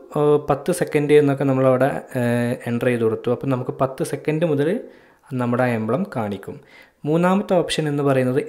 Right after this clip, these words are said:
entire വീഡിയോ എന്നുള്ളതാണ്. ആ വീഡിയോ പ്ലേ ചെയ്ത് അവസാനം വരെ കാണിക്കുന്ന രീതിയാണ്. അപ്പം നമ്മളിവിടെ entire വീഡിയോ എന്നാണ് സെലക്ട് ചെയ്ത് കൊടുക്കുന്നത്. വീഡിയോ മുഴുവൻ കാണിക്കുന്നതാണ്. ശേഷം നമ്മൾ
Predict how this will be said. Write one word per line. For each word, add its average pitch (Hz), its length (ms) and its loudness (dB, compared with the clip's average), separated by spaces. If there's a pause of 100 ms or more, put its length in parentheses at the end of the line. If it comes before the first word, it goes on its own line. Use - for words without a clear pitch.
(100)
entire 160 460 2 (180)
വീഡിയോ 110 320 0 (140)
എന്നുള്ളതാണ്. 98 440 -6
ആ 139 40 -2 (120)
വീഡിയോ 170 360 2 (200)
പ്ലേ 156 160 4 (160)
ചെയ്ത് 151 200 2 (100)
അവസാനം 147 560 0
വരെ 143 180 4 (180)
കാണിക്കുന്ന 117 420 -2 (100)
രീതിയാണ്. 185 420 -6 (460)
അപ്പം 170 200 -2
നമ്മളിവിടെ 180 440 4 (220)
entire 165 360 4 (140)
വീഡിയോ 135 400 4
എന്നാണ് 135 320 0
സെലക്ട് 120 320 -4
ചെയ്ത് 110 180 -2
കൊടുക്കുന്നത്. 101 440 -6 (500)
വീഡിയോ 175 280 6
മുഴുവൻ 156 300 4 (160)
കാണിക്കുന്നതാണ്. 104 600 -6 (800)
ശേഷം 180 360 6 (460)
നമ്മൾ 127 200 4